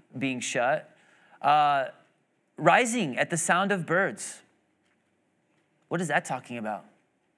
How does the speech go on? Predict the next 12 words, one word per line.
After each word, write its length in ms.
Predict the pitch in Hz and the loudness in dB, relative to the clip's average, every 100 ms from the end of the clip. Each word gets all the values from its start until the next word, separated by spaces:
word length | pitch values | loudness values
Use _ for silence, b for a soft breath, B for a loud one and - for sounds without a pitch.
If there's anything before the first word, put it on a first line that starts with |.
| _ _ _ _ _ _ _ _ _ _ _ _ _ - | _ _ _ _ _ _ _ _ _ _ _ _ _ -6
You 80 | 156 | 0
don't, 320 | 208 214 - - _ _ _ - | 0 0 -8 -20 _ _ _ -6
you 120 | 139 | -2
don't 220 | 185 190 | 0 -2
sleep 420 | - - 190 262 302 | -6 -4 -2 -2 -2
as 140 | 160 | -4
much, 400 | 107 - - - | -6 -8 -16 -2
right? 380 | 127 180 208 - - _ _ | 0 2 -2 -10 -20 _ _
You 120 | 151 170 | -2 0
wake 260 | 165 180 | 0 2
up 160 | 220 214 | 0 2
earlier. 480 | 208 269 117 80 | 0 0 -4 -8